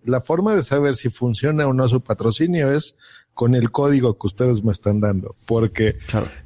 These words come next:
Speaker 1: si ustedes ven que yo lo anuncio y nada más tienen un cliente, pues ya no van a regresar conmigo, ¿no? Si ven que su código sirve y que les estoy atrayendo nuevos clientes, pues siguen conmigo y se acabó. Y esa forma,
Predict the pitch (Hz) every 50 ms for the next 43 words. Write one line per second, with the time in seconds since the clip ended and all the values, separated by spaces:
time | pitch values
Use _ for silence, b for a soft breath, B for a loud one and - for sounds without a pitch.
0 | - - - - - - 131 135 135 139 143 123 - - 151 160 175 170 160 156
1 | 165 170 170 151 123 - - 113 107 120 127 135 135 135 135 135 143 151 165 160
2 | 135 - - 101 92 92 - - - 110 92 110 123 131 143 135 127 - 131 135
3 | 131 120 127 147 147 147 160 139 143 151 165 165 156 - 202 196 - 202 165 160
4 | 143 139 139 131 123 127 127 131 120 113 113 113 110 113 104 107 113 110 - -
5 | 120 139 208 226 147 107 104 175 233 - _ _ _ _ _ B B B B B
6 | B B B B B - - - - - 123 123 120 131 151 160 156 135 117 -
7 | - 120 104 - - 107 - - 143 151 156 151 147 143 131 113 104 - - 139
8 | 143 143 139 127 120 117 104 - - 104 104 101 - 107 101 - - 120 127 127
9 | 127 - 123 113 113 113 120 120 120 117 110 110 107 113 117 117 117 110 - -
10 | 123 131 139 135 117 - - 147 196 208 - _ _ _ _ _ - 117 101 -
11 | - 123 113 113 113 107 - - 104 95 107 117 120 110 101 104 110 - - 104
12 | 90 107 107 - - 120 160 240 254 262 B B B B B B B B B B
13 | B _ - - 139 147 392 - - _ - 147 151 - - 185 - - 175 180
14 | 170 165 170 165